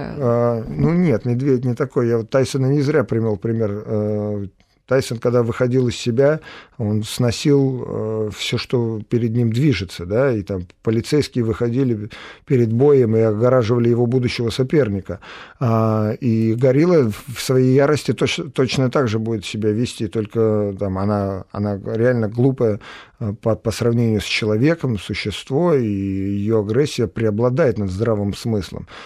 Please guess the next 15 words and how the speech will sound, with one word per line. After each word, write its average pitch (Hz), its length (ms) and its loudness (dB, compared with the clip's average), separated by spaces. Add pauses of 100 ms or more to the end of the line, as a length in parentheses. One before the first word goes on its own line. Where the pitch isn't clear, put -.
(200)
Вот 139 160 -4
и 175 40 -2
все. 131 180 0
Ну, 120 140 0
то 185 100 0
есть - 120 -2
это 156 160 0
я 165 120 4
вот 151 100 -4
такой 139 280 0
вот 117 180 -4
яркий 123 320 -2
пример 113 440 -2
привел, 143 640 -2
э, 90 480 -6